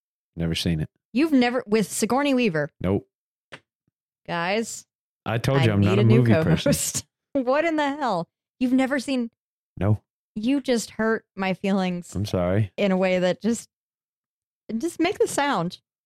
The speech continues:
Speaker 2: <gasps> Thank you.
Speaker 1: Oh, that was the sound you wanted?
Speaker 2: Yeah.
Speaker 1: <laughs> I was thinking there was, like, should it be an aw?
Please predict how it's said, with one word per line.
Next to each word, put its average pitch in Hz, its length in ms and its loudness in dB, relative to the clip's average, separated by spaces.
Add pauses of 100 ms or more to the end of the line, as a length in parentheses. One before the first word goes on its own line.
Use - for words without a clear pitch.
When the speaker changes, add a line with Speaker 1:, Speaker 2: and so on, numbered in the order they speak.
(1800)
Speaker 2:
<gasps> - 0 - (920)
Thank 311 200 -10
you. 214 220 -2 (220)
Speaker 1:
Oh, 123 260 0
that 135 160 0
was 143 120 2
the 127 80 4
sound 143 280 0
you 135 100 6
wanted? 160 340 2
Speaker 2:
Yeah. 427 380 0 (460)
Speaker 1:
<laughs> - 440 -12
I 175 100 0
was 160 200 4
thinking 156 320 2
there 147 120 4
was, 143 140 4
like, 143 280 0
should 147 160 0
it 135 80 2
be 135 120 2
an 110 120 -2
aw? 123 420 2